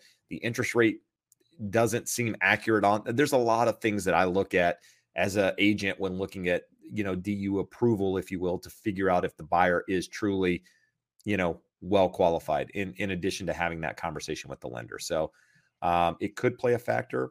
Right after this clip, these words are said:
not always, um, but I, I would tell you the majority of agents probably can't read 'em and don't understand how to read 'em. I just fortunately have,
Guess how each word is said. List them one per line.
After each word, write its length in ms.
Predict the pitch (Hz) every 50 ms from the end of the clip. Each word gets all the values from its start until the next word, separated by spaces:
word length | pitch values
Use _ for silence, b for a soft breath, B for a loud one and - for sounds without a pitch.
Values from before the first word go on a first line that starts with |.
| _ -
not 140 | 92 90 90
always, 600 | 92 98 101 98 95 95 95 98 95 - - - -
um, 600 | - 87 85 85 82 85 85 82 85 85 85 82 80 _ _
but 240 | - 90 90 - _ _ _ _ _ -
I, 140 | 90 90 -
I 80 | - 95
would 140 | 92 95 -
tell 160 | - 107 104
you 80 | 101 92
the 80 | 90
majority 400 | 92 92 85 87 101 107 107 101
of 100 | 95 82
agents 260 | 95 92 92 101 -
probably 380 | - - - 87 82 78 85 80
can't 340 | - - - - 92 85 - -
read 180 | 85 82 85
'em 120 | 90 85 82
and 80 | 78
don't 180 | 82 82 78 -
understand 420 | 87 76 71 - - 80 78 71 -
how 160 | - 92 101
to 80 | 101 87
read 260 | 78 82 78 78 78
'em. 140 | 80 87 - _ _ _ _ _ _ _ _ _ _ _ - -
I 60 | -
just 300 | 87 87 90 - - -
fortunately 500 | - 107 104 - - 87 92 98 95 80
have, 320 | 87 90 87 87 82 -